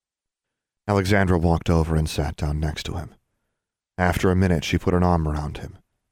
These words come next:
His shoulders were shaking. She leaned against him. A little while later, Mister and Missus Seabury sat down too, and they were all silent, listening to the noise of nurses and doctors moving around,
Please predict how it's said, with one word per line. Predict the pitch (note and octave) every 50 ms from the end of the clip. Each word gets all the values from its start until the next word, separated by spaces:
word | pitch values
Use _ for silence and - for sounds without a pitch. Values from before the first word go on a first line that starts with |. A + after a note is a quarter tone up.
| _
His | _ - E2
shoulders | - - - G#2 F2+ F2 E2+ D#2 - -
were | E2
shaking. | D#2 - - D#2 D2 C#2+ - - D2+ - _ _ _ _ _ _ _ _ _ _ _ _ _ _ _ _ _ _ _ _
She | - - G2+
leaned | F2+ F2+ E2+ D#2 D#2
against | D2 D2+ D2 C#2+ - - -
him. | D2 C2+ - _ _ _ _ _ _ _ _ _ _ _ _ _ _ _ _ _ _
A | - F2+
little | F2+ G2+ G2 F#2
while | F2+ F#2 F2+ F2 F2 E2+
later, | E2 E2+ F2+ E2+ D2+ D2+ D2 - - _ _ _ _ _ _ _ _ _
Mister | - F#2 E2+ - G#2
and | F#2 F2
Missus | F2 F2 - F2+ -
Seabury | - - F#2+ E2 E2 D#2+ E2+ D#2+
sat | - - - E2 - -
down | - D#2+ D2+ D#2 D#2
too, | - - - D2+ D#2
and | D#2 D#2+
they | D#2+ D#2+
were | D#2+ E2+ E2+
all | F#2 F#2 F#2 F2+
silent, | F2 - - - D2+ D2 D2+ D2+ - - - _ _ _ _ _ _ _ _ _ _ _ _ _ _ _ _ _
listening | - G2 - - G2 F#2 F2+
to | F2 G2
the | E2+ F#2
noise | F2 E2+ F2+ F2+ F2 E2+ D#2+ -
of | D#2+ D2
nurses | E2 E2 F2 F2 D#2+ - - D#2+ D2+ D2+ -
and | E2 E2 E2
doctors | - E2+ D#2 D2+ D#2 - - C#2+ D2 -
moving | - F2+ E2+ E2 E2 D#2+
around, | D#2 D#2 D#2 D2+ D2 D2 - -